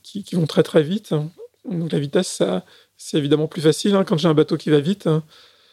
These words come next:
Même si on fait des petites erreurs de placement, on va pouvoir compenser. <laughs> Donc, euh, donc c'est, c'est difficile. Après, en France, on a quand même des gens qui naviguent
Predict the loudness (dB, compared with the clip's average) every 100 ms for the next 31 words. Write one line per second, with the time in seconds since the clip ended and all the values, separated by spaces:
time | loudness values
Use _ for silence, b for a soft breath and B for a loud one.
0 | b b -2 0 0 -4 -6 0 0 0
1 | _ _ _ -12 0 2 2 2 0 -2
2 | 0 2 2 2 2 -2 -2 -4 -2 2
3 | 0 0 -2 0 0 -2 _ -20 _ _
4 | _ _ _ _ -14 -8 -6 -6 -6 -8
5 | -12 -20 _ _ _ _ -20 -14 -8 -6
6 | -6 0 0 0 2 4 4 0 b b
7 | b b b _ _ -12 -4 -2 -2 -2
8 | -2 0 0 2 2 2 2 2 2 0
9 | 2 2 2